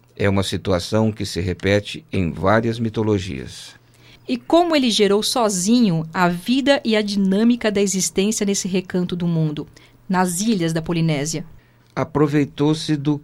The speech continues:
Speaker 1: que tinha à disposição. Da casca do ovo rompido, ele fez a abóboda celeste. A sua própria coluna vertebral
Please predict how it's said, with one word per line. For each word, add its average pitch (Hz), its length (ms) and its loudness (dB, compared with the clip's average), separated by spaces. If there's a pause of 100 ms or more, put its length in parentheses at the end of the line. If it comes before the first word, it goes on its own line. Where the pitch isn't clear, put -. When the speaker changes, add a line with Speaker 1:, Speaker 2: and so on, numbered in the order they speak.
Speaker 1:
que 139 180 -4
tinha 139 580 2
à 127 140 2
disposição. 120 760 0 (960)
Da 95 220 0
casca 117 480 0
do 95 180 0
ovo 92 280 2
rompido, 101 720 -2
ele 113 240 0
fez 104 380 0
a 101 280 0
abóboda 87 600 2
celeste. - 800 -4 (760)
A 90 360 2
sua 101 320 0
própria 113 560 2
coluna 95 540 2
vertebral 92 720 0